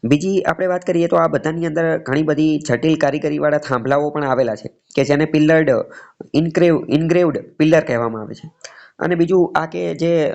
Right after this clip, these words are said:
કુંડ જે છે, સૂર્યકુંડ, આ જે દેખાય છે પાણીથી ભરેલું, એની અંદર પણ તળિયે અને બીજી આજુબાજુમાં ઘણા બધા જે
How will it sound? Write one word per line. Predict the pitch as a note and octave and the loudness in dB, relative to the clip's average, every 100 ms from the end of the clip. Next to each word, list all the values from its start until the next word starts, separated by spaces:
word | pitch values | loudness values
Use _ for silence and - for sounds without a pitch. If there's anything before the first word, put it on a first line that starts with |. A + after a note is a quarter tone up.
| - - - | -8 -16 -2
કુંડ | F3 F#3+ | 0 2
જે | E3+ D#3+ | 2 0
છે, | B2+ - - | -2 -10 0
સૂર્યકુંડ, | E3 E3+ D#3 A2+ - | 2 4 2 -2 -4
આ | A#2+ | -6
જે | B2+ | -4
દેખાય | C3 B2+ C3+ | -6 -2 -2
છે | C3 | -2
પાણીથી | B2+ B2+ B2+ | -2 -4 -4
ભરેલું, | C3+ A#2 G#2 - - - | -4 -4 -4 -8 -14 -4
એની | D#3+ F3+ G3 | -2 0 0
અંદર | F#3 F#3 | 2 2
પણ | F#3 F3+ | 0 0
તળિયે | E3 E3 F3 E3+ | 2 2 2 -2
અને | - D#3 D#3+ | -4 -4 -4
બીજી | D3 D3+ D#3+ | -4 0 2
આજુબાજુમાં | D3+ D3+ D3+ D3+ D3+ | 2 0 0 0 0
ઘણા | C3+ C#3+ | 0 0
બધા | C#3+ D3 | 2 0
જે | C#3 D3 | 0 -4